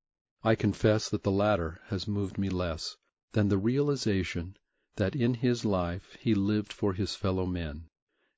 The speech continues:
and in his death he triumphed over all earthly elements, over the power of death, hell, and the evil one,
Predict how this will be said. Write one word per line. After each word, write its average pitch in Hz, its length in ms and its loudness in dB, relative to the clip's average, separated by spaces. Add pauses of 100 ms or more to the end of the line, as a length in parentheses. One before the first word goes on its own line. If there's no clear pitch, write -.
and 98 160 2
in 107 140 2
his 120 220 -2
death 87 520 0 (420)
he 104 200 -2
triumphed 117 640 0
over 92 280 0
all 104 440 0
earthly 104 400 -2
elements, 80 560 -6 (220)
over 95 180 -2
the 90 80 -4
power 95 360 -2
of 87 140 -6
death, 101 460 -4 (120)
hell, 92 440 -2
and 98 160 -2
the 104 200 -4
evil 87 200 -2
one, 82 260 -8